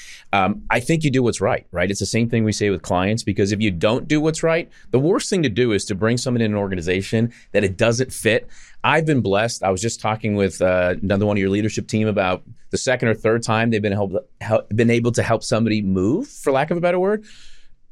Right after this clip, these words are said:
I've done that too. So you can't move someone two or three times and work with them for your career if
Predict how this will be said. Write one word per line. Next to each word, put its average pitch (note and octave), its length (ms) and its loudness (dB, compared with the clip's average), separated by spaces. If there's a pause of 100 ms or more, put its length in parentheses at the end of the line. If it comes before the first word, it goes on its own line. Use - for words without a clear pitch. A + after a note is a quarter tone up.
(460)
I've B2 140 0
done B2+ 160 2
that A#2 180 2
too. F2+ 320 0
So A#2+ 120 -2
you C3+ 80 2
can't F#3+ 260 0
move D3+ 140 0
someone B2+ 240 0
two A#2+ 120 0
or A2+ 80 2
three G2+ 200 -2
times G#2 360 0
and F2+ 120 0
work A2+ 200 0
with G#2 140 0
them F#2+ 100 2
for G2+ 100 -4
your F2 120 0
career F#2+ 380 0 (120)
if G#2 220 2